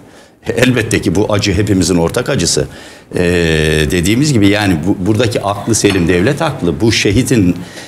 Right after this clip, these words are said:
bundan sonraki şehitlerin olmaması, ülkenin ulusal çıkarlarının korunması ama bunun, bu, bu, e, korunurken de, e,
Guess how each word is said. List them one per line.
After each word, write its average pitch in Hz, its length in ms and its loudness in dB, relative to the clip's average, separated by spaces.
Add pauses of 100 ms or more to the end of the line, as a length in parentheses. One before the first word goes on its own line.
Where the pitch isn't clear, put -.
(120)
bundan 113 520 0
sonraki 113 440 0
şehitlerin 107 800 2
olmaması, 104 760 0 (180)
ülkenin 101 580 0 (340)
ulusal 107 380 0
çıkarlarının 123 640 2
korunması 127 840 2
ama 95 280 0
bunun, 120 320 4 (140)
bu, 123 220 4
bu, 123 220 2 (140)
e, 95 280 2
korunurken 107 680 2
de, 107 180 0 (460)
e, - 60 0